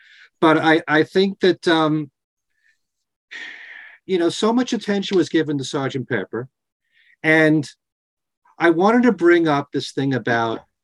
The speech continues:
a-, as we've been told many times over, Brian Wilson was blown away by Rubber Soul to the point where that was a big influence on Pet Sounds.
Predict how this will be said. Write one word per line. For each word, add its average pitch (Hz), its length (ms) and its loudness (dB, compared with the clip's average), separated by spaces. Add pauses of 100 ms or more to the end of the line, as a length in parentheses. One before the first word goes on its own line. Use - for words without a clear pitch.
(140)
a-, 123 180 -8
as 160 300 0
we've 160 160 4
been 143 140 2
told 135 340 -2
many 135 240 0
times 120 360 -4
over, 101 360 -6 (720)
Brian 180 460 4
Wilson 139 640 2 (800)
was 120 100 0
blown 131 340 2
away 117 300 2
by 110 160 -4
Rubber 104 300 -6
Soul 95 340 -10 (1080)
to 135 100 -2
the 110 100 -2
point 123 260 0
where 120 120 2
that 135 140 2
was 120 140 0
a 113 80 2
big 139 280 4
influence 117 680 -4 (400)
on 113 160 -6
Pet 107 220 -8
Sounds. - 440 -16